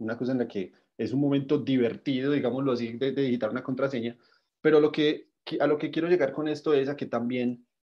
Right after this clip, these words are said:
cuando uno tiene clara su línea estratégica y hacia dónde está apuntando, también es más fácil tener clara su línea creativa. Y eso también nos permite interactuar de mane-, de mejor manera con nuestro equipo creativo. ¿Por qué?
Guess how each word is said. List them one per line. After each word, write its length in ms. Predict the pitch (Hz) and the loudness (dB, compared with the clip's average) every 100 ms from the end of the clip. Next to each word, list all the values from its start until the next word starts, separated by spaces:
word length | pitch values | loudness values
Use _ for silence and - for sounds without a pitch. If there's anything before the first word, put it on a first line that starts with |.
| _ | _
cuando 300 | 156 156 139 | -2 2 2
uno 200 | 131 143 | 2 -2
tiene 260 | 156 156 147 | -2 -2 0
clara 380 | 131 107 98 - | 2 2 0 -6
su 260 | - - | -6 0
línea 320 | 143 143 147 160 | 2 4 6 4
estratégica 640 | 160 123 127 117 117 113 | 4 0 0 0 -2 -2
y 80 | 113 | 0
hacia 240 | 110 123 | 2 2
dónde 200 | 120 123 | 2 0
está 140 | 139 139 | 0 -2
apuntando, 640 | 143 135 156 147 143 - _ _ - | -2 -4 0 0 0 -4 _ _ -6
también 380 | 127 127 131 | -2 0 0
es 140 | 135 135 | 0 0
más 220 | 147 143 | -2 0
fácil 360 | 139 123 131 131 | 2 2 0 -2
tener 320 | 131 117 113 | -2 0 0
clara 380 | - 123 113 127 _ _ _ | 2 2 2 -4 _ _ _
su 240 | _ - | _ -2
línea 320 | 127 117 110 117 | 0 0 -2 -2
creativa. 560 | 147 135 226 175 - - _ _ _ _ _ _ _ _ _ _ | 2 2 2 2 0 -6 _ _ _ _ _ _ _ _ _ _
Y 120 | 185 | 4
eso 140 | 180 175 | 6 6
también 220 | 160 135 | 4 4
nos 120 | 147 | 2
permite 320 | 156 131 123 | 2 2 2
interactuar 420 | 139 139 120 123 117 | 2 2 0 0 -2
de 80 | |
mane-, 340 | 135 127 120 120 | 0 0 0 -2
de 200 | 123 120 | -2 -2
mejor 240 | 120 117 | 0 0
manera 240 | 127 143 135 | 2 2 2
con 120 | 120 | 2
nuestro 240 | 113 110 | -2 -4
equipo 240 | 107 113 117 | -6 -8 -8
creativo. 480 | - 101 - 104 - | -4 -4 -4 -10 -6
¿Por 200 | 123 120 | -6 0
qué? 320 | 151 - | 0 0